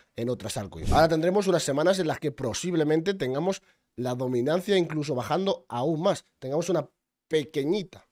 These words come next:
podemos decirlo así, all season en los próximos días, quince, veinte, treinta días,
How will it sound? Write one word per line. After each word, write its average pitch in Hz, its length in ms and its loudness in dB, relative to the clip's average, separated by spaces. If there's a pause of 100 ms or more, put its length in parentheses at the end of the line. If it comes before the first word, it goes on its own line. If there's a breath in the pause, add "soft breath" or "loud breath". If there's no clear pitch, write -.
podemos 131 320 -4
decirlo 147 280 -2
así, 208 240 -4 (320 loud breath)
all 160 180 0
season 190 560 0
en 143 220 0
los 123 160 -4
próximos 139 420 -4
días, 143 300 -2
quince, 170 320 -2
veinte, 123 260 -6
treinta 117 300 -6
días, 165 320 2